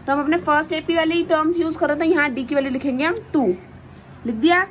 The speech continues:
यहाँ क्या बचा, सिक्सटी थ्री, थर्टीन में से वन माइनस करेंगे, क्या बचेगा, ट्वेल्व into टू, तो an is equal to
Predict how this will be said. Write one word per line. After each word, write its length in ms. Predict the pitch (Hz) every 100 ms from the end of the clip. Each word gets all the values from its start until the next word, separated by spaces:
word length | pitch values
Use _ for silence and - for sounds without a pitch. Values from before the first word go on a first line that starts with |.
| - -
यहाँ 160 | 277 277
क्या 100 | 320
बचा, 260 | 320 330 277
सिक्सटी 360 | 262 - 311
थ्री, 240 | 320 359 427 466 - - - -
थर्टीन 340 | - 262 339 320
में 140 | 330
से 140 | 349 370 440 -
वन 240 | 233 285
माइनस 300 | 302 311 320
करेंगे, 200 | 339 311
क्या 120 | 302 311
बचेगा, 180 | 302 294
ट्वेल्व 480 | 294 302 294 330 -
into 360 | 285 277 339 -
टू, 120 | 370 392 403 - - -
तो 60 | - 226
an 280 | 254 294 330
is 160 | 277
equal 340 | 254 - 262 240
to 240 | 240 311